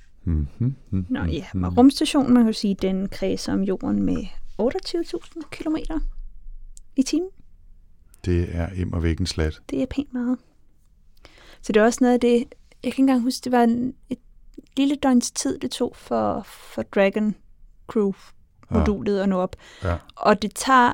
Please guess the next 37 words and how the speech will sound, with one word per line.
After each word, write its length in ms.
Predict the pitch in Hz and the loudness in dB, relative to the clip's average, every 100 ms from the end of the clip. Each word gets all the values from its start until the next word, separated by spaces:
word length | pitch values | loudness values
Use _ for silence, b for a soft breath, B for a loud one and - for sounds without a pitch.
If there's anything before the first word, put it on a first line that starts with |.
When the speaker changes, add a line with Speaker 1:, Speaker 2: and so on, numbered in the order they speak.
| - - | -2 -8
Speaker 2:
hvad 100 | 214 | -6
er 40 | |
det, 100 | - | 4
otte 220 | 240 262 | 6 6
eller 140 | 277 240 | 6 10
ni 220 | 240 254 | 10 8
minutter 540 | 254 226 208 214 - - - - - - - - 226 | 8 6 6 0 -2 -14 -20 -20 -20 -20 -20 -2 -2
at 100 | - | 2
komme 220 | 208 202 | 4 6
i 40 | |
rummet. 320 | 190 185 196 - - - _ _ b b b b - | 4 2 -2 -6 -14 -20 _ _ b b b b -2
Speaker 1:
Okay. 100 | - | 2
Speaker 2:
Herefter, 420 | 240 202 - 151 | 4 2 0 -2
så 140 | - | 0
er 40 | 220 | 0
det 100 | 214 | 0
simpelthen, 400 | 233 196 208 208 | 0 2 2 0
at 120 | 208 | -2
man 140 | 196 | -4
skal 160 | - - | -4 -2
op 220 | 175 - | -2 0
i 40 | |
den 120 | 214 202 | -2 0
samme 500 | 214 196 202 208 233 - - - - | 0 2 4 2 0 -10 -18 -20 -14
hastighed 540 | - 214 - 226 208 - | -4 -2 0 0 0 0
og 100 | 196 | 2
i 20 | |
den 120 | 214 | 4
samme 300 | 202 196 196 | 6 4 4
Speaker 1:
Ja, 60 | 190 | 4
ja. 100 | 190 | 2
Speaker 2:
bane 160 | 196 - b b b - | 0 -4 b b b -2
som 200 | 233 202 | 2 4
rumstationen, 720 | 196 - 208 208 - 196 196 | 4 2 0 0 2 2 2
og 100 | - | 2
så 180 | 202 202 - - | 2 0 -2 -10
sådan 280 | - 254 | -4 -4